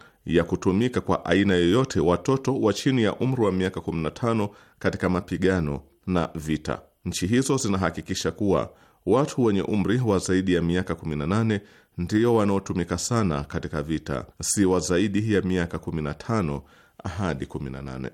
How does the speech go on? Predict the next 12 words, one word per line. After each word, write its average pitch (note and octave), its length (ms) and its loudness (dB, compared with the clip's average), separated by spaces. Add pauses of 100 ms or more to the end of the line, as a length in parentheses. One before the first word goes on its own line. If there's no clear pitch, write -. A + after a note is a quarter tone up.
(140)
Mpenzi B2 320 2
msikilizaji, D2 680 -4 (100)
kosa E3 440 0
ambalo A#2+ 440 2
tunaweza A2 440 0
kuliona G2 520 2
kwenye, G2 560 0 (160)
eh, E2+ 160 0
kifungu C3 600 0
hiki F#2 500 0 (180)
ni F2+ 100 -2
kwamba E2 480 2